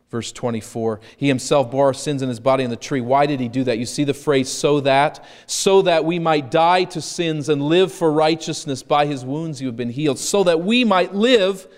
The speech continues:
for righteousness. This is the reason that Jesus died in our place. He died bearing our sins so that we can live righteously.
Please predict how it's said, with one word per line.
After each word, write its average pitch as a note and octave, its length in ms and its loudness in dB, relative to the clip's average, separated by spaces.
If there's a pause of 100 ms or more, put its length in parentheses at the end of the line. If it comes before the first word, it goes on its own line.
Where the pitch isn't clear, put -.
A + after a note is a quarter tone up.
(300)
for G3 220 0
righteousness. G3+ 880 -2 (1080)
This F#3+ 160 0
is F3+ 140 -2
the F#3+ 100 2
reason F#3 540 0
that E3 80 0
Jesus E3+ 480 -4
died F3 400 4
in F3+ 100 -2
our E3+ 120 2
place. F3+ 500 0
He F3+ 80 -4
died F3+ 420 2
bearing G#3 380 2
our F3 100 2
sins G#3 460 -2
so G3 140 -2
that F3+ 80 0
we F#3+ 200 -2
can G3 220 -4
live G3+ 340 2
righteously. F#3+ 800 -4